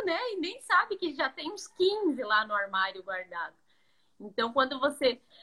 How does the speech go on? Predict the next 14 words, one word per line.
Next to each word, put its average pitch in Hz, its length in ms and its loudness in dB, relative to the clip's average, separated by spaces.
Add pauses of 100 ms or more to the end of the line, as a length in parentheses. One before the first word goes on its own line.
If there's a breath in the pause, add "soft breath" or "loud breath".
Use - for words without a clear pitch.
experimenta 254 920 4
essa 247 240 2
vida 247 380 0
mais 214 340 4
organizada, 202 880 2
a - 40 -8
tua 180 200 -8
casa 247 480 2
mais 190 240 -14
organizada, 180 800 -8
você 226 260 -16 (120)
tem 233 240 -6
clareza 294 680 -2 (600)
do 233 240 -8